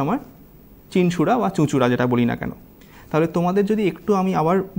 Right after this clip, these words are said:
বলে দিই প্রত্যেকটা, তাহলে সুবিধা হবে। দেখবে কিছু বোর্ডে লেখাও আছে, সেটা হচ্ছে দার্জিলিংয়ের হেডকোয়ার্টার দার্জিলিং, কালিম্পং হচ্ছে কালিম্পং, মানে এগুলো টাউনের মধ্যেই পড়ছে। আহ, জলপাইগুড়ি জলপাইগুড়ি টাউন, আলিপুরদুয়ার আলিপুরদুয়ার, কুচবিহার হচ্ছে কুচবিহার,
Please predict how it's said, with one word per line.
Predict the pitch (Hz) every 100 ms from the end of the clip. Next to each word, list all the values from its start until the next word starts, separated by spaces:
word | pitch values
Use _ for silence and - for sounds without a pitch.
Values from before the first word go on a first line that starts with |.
| 147
বলে | 170 143
দিই | -
প্রত্যেকটা, | 156 156 160 - 117 - - -
তাহলে | 160 160
সুবিধা | 175 175 180
হবে। | 185
দেখবে | 170 170
কিছু | 165 170
বোর্ডে | 151 156 135
লেখাও | 123 156 165
আছে, | 165 240 - - - -
সেটা | 143 165
হচ্ছে | 165 151
দার্জিলিংয়ের | 170 180 - 175 190 185
হেডকোয়ার্টার | 170 - 170 165 131
দার্জিলিং, | 123 123 165 214 - - - - - - -
কালিম্পং | 135 165 185 190 185
হচ্ছে | 185 175
কালিম্পং, | 120 143 151 156 214 - - -
মানে | 147 160
এগুলো | 165
টাউনের | 180 143 156 165
মধ্যেই | 156 156 175
পড়ছে। | 151 - 214
আহ, | - - - - - - 120 - 156
জলপাইগুড়ি | 135 135 175 175 175 151
জলপাইগুড়ি | 131 151 156 156 185 - - -
টাউন, | 143 185 - - - - 139
আলিপুরদুয়ার | 147 143 170 160 160 160 127
আলিপুরদুয়ার, | 127 160 156 156 160 175 - - - - - - - -
কুচবিহার | 170 170 196 190
হচ্ছে | 170
কুচবিহার, | 175 139 - 151 175